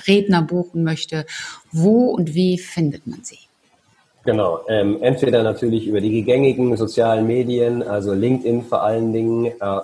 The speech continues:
Speaker 2: ein bisschen auch auf Xing, ähm, und dann habe ich auch noch eine private, äh, Webseite, wo es ein Formular gibt, ähm, w w w, ähm, stefan-ebener punkt com,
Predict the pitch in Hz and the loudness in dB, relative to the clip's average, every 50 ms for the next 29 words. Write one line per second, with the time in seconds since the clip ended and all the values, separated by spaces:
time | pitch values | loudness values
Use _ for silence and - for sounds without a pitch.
0 | - 101 98 101 104 - - - 123 104 87 107 104 101 101 - - - - - | -4 -4 -2 0 0 0 0 -2 -2 0 0 0 0 0 -2 -4 -10 -8 -4 -2
1 | 135 135 139 143 139 - - 107 107 107 104 104 107 104 104 107 107 107 - _ | 0 0 0 -4 -4 -2 0 2 2 4 2 2 0 0 2 2 2 0 -2 _
2 | _ _ _ _ _ _ - 104 104 110 110 104 113 127 127 123 123 113 113 117 | _ _ _ _ _ _ 0 2 2 4 4 4 4 4 4 4 4 2 2 2
3 | 107 107 113 113 107 107 107 104 101 98 107 113 117 117 - 117 113 110 110 107 | 0 0 0 0 0 0 0 0 0 2 2 2 0 2 2 2 4 4 2 0
4 | - - 107 104 101 113 123 123 - - 117 113 110 - - 98 101 104 - - | 0 -2 -2 0 0 0 -2 -2 -2 0 0 0 0 -2 -4 -2 -2 -2 -2 -4
5 | 104 101 95 - 101 95 98 98 92 95 101 110 113 - 110 107 110 _ _ - | -10 -12 -8 -6 -6 -6 -4 -2 2 4 4 4 2 0 -4 -6 -6 _ _ -8
6 | - 98 95 95 95 92 92 98 95 95 92 90 98 98 101 101 98 - _ - | -2 0 0 0 0 0 0 0 0 -2 -2 0 2 2 2 2 0 -2 _ -2
7 | 95 92 90 90 87 87 90 92 _ _ _ _ _ _ _ _ - 98 - - | 0 2 4 2 2 0 -4 -14 _ _ _ _ _ _ _ _ -2 -2 0 0
8 | 98 95 92 87 87 90 98 98 92 90 90 - - - - 101 95 90 90 87 | 0 0 0 -2 -2 0 2 2 2 0 -4 -8 -12 -6 -2 -2 -2 0 -2 -4
9 | 87 87 87 _ - 87 80 - - - 107 110 113 110 | -4 -6 -8 _ -12 -14 -14 -6 -2 0 2 2 0 -2